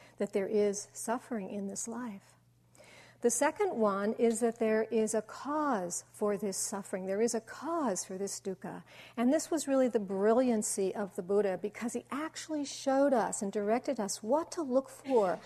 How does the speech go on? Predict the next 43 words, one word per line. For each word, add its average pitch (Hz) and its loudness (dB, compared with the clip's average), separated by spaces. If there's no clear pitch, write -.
so 277 6
that 247 2
we 233 4
can 226 0
bring 214 0
an 214 -2
end 214 0
to 202 -2
the 196 -4
pain 190 -6
and 180 -8
suffering 185 -6
in 190 -8
our 175 -10
life. - -18
And 233 4
the 233 8
third 320 4
noble 202 0
truth 175 -6
is 240 8
that 226 2
there 220 4
is 247 8
a, 208 8
an 226 4
end 254 6
to 294 2
the 247 4
cause 220 0
of 196 -4
this 196 -4
suffering. 190 -6
There 220 4
is 285 2
an 277 4
end 262 2
to - 0
this 202 -2
dukkha. 226 -4
This 180 -2
is 202 0
freedom. 254 2